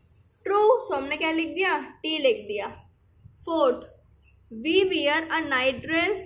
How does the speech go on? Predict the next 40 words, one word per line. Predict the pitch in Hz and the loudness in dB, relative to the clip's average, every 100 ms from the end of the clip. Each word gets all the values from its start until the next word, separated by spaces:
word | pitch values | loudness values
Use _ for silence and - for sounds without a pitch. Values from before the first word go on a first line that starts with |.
| - | -6
while | 277 285 311 277 | -4 -4 -4 0
going | 285 285 330 | 0 0 -8
to | 330 294 | -4 0
party, | 269 269 370 359 | 0 -4 -6 -6
हम | 359 262 262 | -6 -6 -6
जब | 262 320 | -6 -8
party | - 277 254 294 | -6 -4 -4 -8
में | 311 294 | -12 -6
जाते | 285 247 285 | -6 -6 -8
हैं | 320 | -10
तो | 339 | -10
night | 311 254 240 | -6 -6 -4
dress | 285 320 | -6 -8
पहन | - 330 | -6 -8
के | 330 339 | -6 -6
जाते | 330 320 339 | -6 -6 -8
हैं? | 370 294 247 _ 233 | -10 -10 -14 _ -10
No, | 262 | -6
हम | 294 285 247 254 | -4 -4 -6 -8
तो | 220 | -8
अच्छे | 277 - 311 | -8 -8 -10
अच्छे | 277 339 | -10 -6
कपड़े | 285 - 294 359 - | -6 -6 -8 -8 -10
पहन | 311 | -12
के | 311 330 | -12 -12
जाते | 311 277 - | -12 -12 -14
हैं, | 285 302 _ - - _ | -14 -16 _ -20 -20 _
है | 262 | -4
ना। | 330 403 | -2 -2
तो | 392 | -2
ये | 381 | -4
क्या | 381 339 | -2 -4
लिख | 339 370 359 | -2 -2 -2
हो | |
गया | 302 392 | -2 0
यहाँ | 403 | 0
पे? | 403 427 | 0 -4
एफ, | 269 262 262 240 | 0 0 -2 -4
मतलब | 247 302 403 554 - | -6 2 2 2 -4
false। | - 247 - - - - | -4 -2 -4 -12 -18 -20